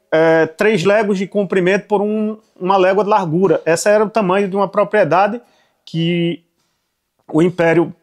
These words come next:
Português costumava doar nesse período, né? E existiu várias, é, vários documentos definindo o tamanho dessas sesmarias ao longo do tempo.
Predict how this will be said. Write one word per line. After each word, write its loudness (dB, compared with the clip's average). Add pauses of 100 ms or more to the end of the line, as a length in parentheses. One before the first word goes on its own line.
(120)
Português -2
costumava -2
doar 2
nesse -4
período, 0 (420)
né? -6
E 0
existiu -2
várias, 0 (320)
é, 0 (540)
vários 0
documentos -2
definindo -2
o -4
tamanho -2
dessas -4
sesmarias 0
ao 2
longo -2
do -4
tempo. -4